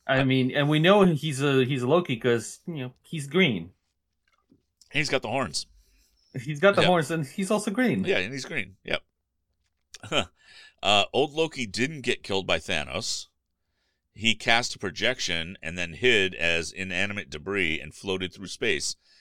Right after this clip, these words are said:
Speaker 2: until he found a remote
Speaker 1: And
Speaker 2: Oh, yeah.
Speaker 1: he does such an incredibly good job here.
Speaker 2: Oh, yeah. He's amazing.
Speaker 1: For the, I mean, for, for the entire episode, but, like, hearing him go into the story, like,
Speaker 2: Yep.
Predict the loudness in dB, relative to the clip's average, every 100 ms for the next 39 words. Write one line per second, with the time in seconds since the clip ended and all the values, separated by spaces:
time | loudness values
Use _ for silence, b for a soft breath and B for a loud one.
0 | b -16 -8 -8 -6 -4 -4 0 2 2
1 | 2 -2 _ _ _ -8 -2 0 0 -2
2 | -14 -4 -2 0 4 6 6 4 -6 _
3 | -12 -10 -10 -6 4 4 4 0 0 0
4 | 2 -2 -4 2 4 6 4 4 2 2
5 | 2 2 2 -2 4 4 4 0 -4 -2
6 | 0 0 0 0 -2 -4 -8 -12 -10 -6
7 | -6 -8 -16 -20 _ _ _ -16 0 4
8 | 6 4 2 0 0 2 0 -2 -4 -2
9 | 2 2 2 2 2 4 4 6 4 4
10 | 2 2 2 4 4 2 -6 -6 2 4
11 | 4 4 2 2 2 2 2 0 -2 -2
12 | -2 -4 -4 0 2 2 2 2 0 0
13 | -2 -4